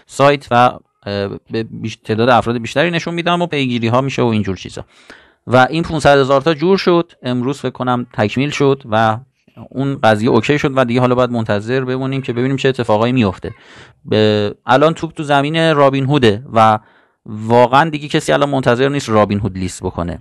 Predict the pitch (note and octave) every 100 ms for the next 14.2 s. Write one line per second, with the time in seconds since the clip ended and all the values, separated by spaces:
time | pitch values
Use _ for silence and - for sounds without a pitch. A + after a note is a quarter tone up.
0 | - C#3 C#3+ A2 - - G#2 G#2 G2+ -
1 | C3+ D#3 D#3 C3+ D3+ E3 D#3 D#3+ C#3+ C3+
2 | - C3 D3 - - D3 C#3+ - G#2+ F#2+
3 | E2+ G#2 G2+ A#2 B2+ C#3+ E3+ E3+ _ _
4 | - _ _ - B2+ D3 E3 C#3 B2+ B2
5 | A#2+ A#2 A#2+ - A#2+ A#2 A2 G#2 F#2+ G2
6 | G2 G#2+ G#2 G#2+ G#2+ A2 - A2 A2 A#2+
7 | D3 B2 C#3 - A#2 A2+ A#2+ B2+ - B2
8 | A#2 G#2+ G#2 B2 D3 D3+ - _ _ _
9 | - A#2 A#2 C3+ C3 C3+ B2 A2+ A#2+ B2+
10 | - C3+ C3 B2+ _ - B2 A#2+ A2+ A2+
11 | A2+ C#3 B2+ A#2 A2 A#2+ A#2 A2 G2+ _
12 | G#2 G2+ G2+ G2+ A2+ G#2+ G#2 G#2+ G#2+ G#2
13 | G#2 B2+ A#2 G#2+ - - G#2 G#2 G#2+ D#3
14 | D3+